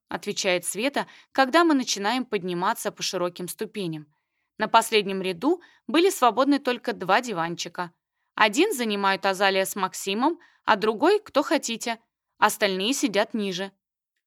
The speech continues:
"А может, мы все хотим на диванчиках сидеть?" фыркает Оля. "Пусть парни садятся внизу, а девчонки на диваны".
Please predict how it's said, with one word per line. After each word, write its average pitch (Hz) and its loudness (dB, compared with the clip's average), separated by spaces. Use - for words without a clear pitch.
"А 202 8
может, 294 4
мы 339 6
все 330 2
хотим 190 -2
на 190 -4
диванчиках 180 0
сидеть?" 185 -4
фыркает 185 -2
Оля. 175 0
"Пусть 339 4
парни 240 6
садятся 202 2
внизу, 202 -2
а 214 4
девчонки 285 2
на 196 -2
диваны". 175 -2